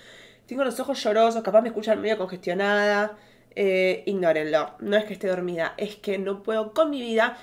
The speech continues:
porque apenas sale un poquito de sol y las plantas hacen esto con sus ramas, hacen como, ah, porque ven que se viene la primavera y yo ya, pff, roja, toda llorando, moco, o sea, me pongo mal.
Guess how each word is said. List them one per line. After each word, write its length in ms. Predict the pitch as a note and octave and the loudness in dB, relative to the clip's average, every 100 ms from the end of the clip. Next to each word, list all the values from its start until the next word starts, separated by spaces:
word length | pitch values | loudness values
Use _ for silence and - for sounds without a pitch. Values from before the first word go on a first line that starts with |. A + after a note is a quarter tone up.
| - _ | -20 _
porque 240 | B3+ B3 C4 | -6 0 0
apenas 340 | B3+ D4+ D#4 | 2 0 2
sale 120 | D4+ | 0
un 60 | C4+ | -2
poquito 260 | B3+ C4 | -4 0
de 80 | B3+ | 0
sol 360 | A3+ B3 G#3+ G#3 | 2 4 4 4
y 80 | A3 | 0
las 140 | G#3 | -2
plantas 460 | B3 D4+ C4 G#3+ - | 0 0 0 -4 -2
hacen 400 | A#3 G#3+ F#3 E3+ - _ _ _ _ | -2 -2 -4 -6 -16 _ _ _ _
esto 220 | F4+ - D#4+ | -6 -4 -2
con 140 | G#3+ | -2
sus 120 | F#3+ | -2
ramas, 300 | B3 E4 D#4+ | -2 0 0
hacen 160 | C#4+ C#4 | -4 -6
como, 480 | A#3+ A3 G#3+ - - _ _ - - - - _ - - _ _ _ _ - | 2 4 4 -2 -20 _ _ -20 -20 -20 -20 _ -20 -20 _ _ _ _ -10
ah, 160 | G#3 - _ _ _ | -10 -12 _ _ _
porque 280 | G#3+ G#3 G3+ | -2 0 0
ven 160 | C#4+ | -2
que 100 | D4 | -6
se 80 | A#3 | -6
viene 140 | C4+ | -2
la 40 | A#3 | -2
primavera 320 | G#3+ G#3 D#4+ | 0 0 0
y 80 | C#4+ | 0
yo 140 | C#4 | 0
ya, 320 | C#4 D4 C#4+ | 2 0 0
pff, 120 | - - - - - - _ - | -10 -14 -16 -20 -20 -20 _ -10
roja, 640 | F#3+ G#3+ A#3+ A3+ - G3+ | -2 2 4 4 4 2
toda 120 | A3 | 2
llorando, 680 | - G#3 G#3+ G#3+ G3+ F#3+ F#3 | 2 2 4 4 4 2 0
moco, 420 | G3 G#3 G#3 F#3+ | 4 4 4 0
o 60 | F#3 | -4
sea, 500 | G3 F3 E3 - - _ | -4 -4 -6 -10 -16 _
me 80 | F#3 | -4
pongo 220 | G3 G3+ | 0 2
mal. 180 | D#3+ | 0